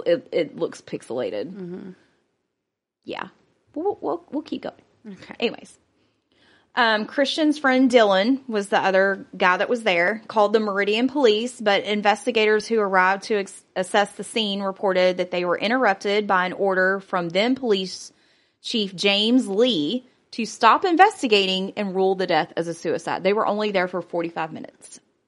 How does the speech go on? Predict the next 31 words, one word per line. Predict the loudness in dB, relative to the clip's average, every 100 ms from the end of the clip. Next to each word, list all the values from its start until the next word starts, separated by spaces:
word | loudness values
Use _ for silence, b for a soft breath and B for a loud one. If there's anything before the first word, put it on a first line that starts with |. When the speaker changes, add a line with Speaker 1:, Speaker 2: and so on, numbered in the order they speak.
| _ _ _ _ _ _ _
Speaker 1:
Forty-five | 6 8 8 6
Speaker 2:
Why? | 4
Speaker 1:
minutes. | -2 -4 -4
Speaker 2:
And | -2
he | 0 2
wasn't | 2 0 -2
even | -2 -2
there? | 0 -2
The | -4
police | -4 -4
chief | -6 -6
wasn't | -6 -4
even | -6 -6
there? | -8 -8 0
Speaker 1:
Nope. | 0 0
He | -8 -8
called | 4 6 8 6 2 -4
and | -6
he | -6
said, | -2 -2 -2 -2
"Hey, | 0 0 -2 _ _ -2
nope, | 2 2 2 -8
we're | 0
done. | 2 2 0 -4 _
It's | -10 -10
a | -6
suicide. | -4 -2 -4 -6 -8 _ _
Get | -2 -2
out | -2
of | -8
there." | -16